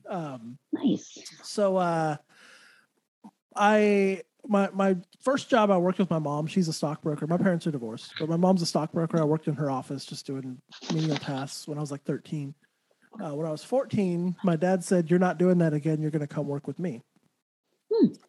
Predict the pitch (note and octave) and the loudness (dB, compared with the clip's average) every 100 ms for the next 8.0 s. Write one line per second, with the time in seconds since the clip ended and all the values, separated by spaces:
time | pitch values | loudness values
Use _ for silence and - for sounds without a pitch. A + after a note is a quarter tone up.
0 | - D3 D3 A3 C4+ A#3 G#3+ - F3+ D#3+ | -12 -10 -8 -6 -4 -2 -4 -4 -4 -2
1 | F#3 E3 D#3 - _ _ _ _ _ _ | -2 0 0 -4 _ _ _ _ _ _
2 | _ D4+ B3 G#3+ G3+ G#3 F3+ F#3+ F#3+ F3 | _ -6 0 2 4 4 4 4 4 4
3 | F#3+ G3 - F3+ F3+ E3+ E3+ E3 F3 E3+ | 2 2 2 4 4 0 -2 -2 -4 0
4 | F#3 F3+ F3 F3+ D#3+ D#3+ F3 E3 D#3+ - | 2 4 6 4 4 0 0 0 -2 -2
5 | D#3 D#3 - D#3 D3 D3+ D#3+ C#3+ C#3+ C#3 | -4 -4 -2 0 0 -2 -4 -2 -2 -4
6 | C3+ _ _ _ E3 - D3+ - D#3+ C#3+ | -8 _ _ _ -6 -4 -6 -6 -6 -6
7 | C#3 D#3+ D#3 E3 B2+ A2+ C3 D#3+ D3 | -6 -4 2 2 2 -4 -8 -8 -10